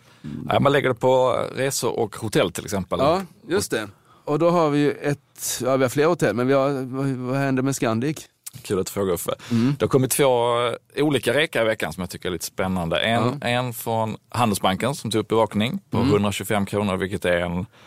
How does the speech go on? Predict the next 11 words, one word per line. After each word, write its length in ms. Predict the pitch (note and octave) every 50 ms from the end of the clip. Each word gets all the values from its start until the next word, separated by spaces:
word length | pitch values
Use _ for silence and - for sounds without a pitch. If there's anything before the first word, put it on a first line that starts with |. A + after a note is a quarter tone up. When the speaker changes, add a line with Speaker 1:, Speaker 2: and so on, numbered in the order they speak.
| - - - - - - - _ _
Speaker 1:
eh, 560 | - - F2 F#2 E2 E2 E2+ D2+ D#2 D2+ A#1+
åtta, 380 | C2+ - - - E2 E2 D#2+ D#2+ E2+ - - - _ _ _ - - -
ungefär 240 | - D#2+ - - A#1
åtta 180 | - - E2+ D#2
procent 300 | C#2+ - - D2 - -
över 180 | D#2+ D2+ D2+
vad, 220 | D#2 E2 D#2+ D2 -
vad 160 | - - D#2+ D#2+
den 140 | E2 D#2+
ligger 240 | D#2 D#2 D#2 D2 D2+ F2+
och 220 | E2+ D2 - -